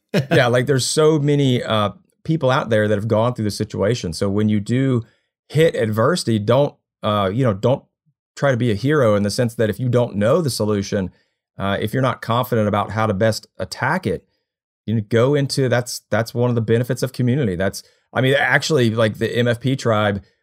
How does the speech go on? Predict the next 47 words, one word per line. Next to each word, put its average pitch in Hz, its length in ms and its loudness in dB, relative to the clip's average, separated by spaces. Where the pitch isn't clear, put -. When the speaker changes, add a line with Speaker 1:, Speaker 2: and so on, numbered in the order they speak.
Speaker 2:
uh, 101 240 0
Facebook - 480 0
Speaker 1:
Mm. 101 40 -4
Speaker 2:
group 107 340 -2
is 110 220 0
a 113 120 2
perfect 151 460 -2
example 92 400 -2
Speaker 1:
Yeah. 87 60 0
Speaker 2:
of 85 160 -4
that. 71 100 -12
I - 20 -10
mean, 104 140 -2
we 127 140 0
have, 117 280 0
uh, - 220 0
over 120 220 2
a 117 80 2
thousand 123 400 0
people 135 280 -2
in 117 80 2
that 110 180 0
group, 135 420 0
and 107 240 0
people 131 180 -2
are 113 60 2
throwing 127 220 0
up - 100 -6
questions 120 340 -2
all 120 80 2
the 117 80 -2
time 120 300 -2
about 92 240 -2
websites, 104 480 -2
about 85 180 -6
whatever. 117 300 0
Like, 95 160 0
you 120 100 -2
know, 120 60 2
that, 123 240 2
that's 151 200 2
basically 151 340 2
<laughs> 147 40 6
what 147 120 2
that 131 220 2
group 120 340 2
is. 123 380 2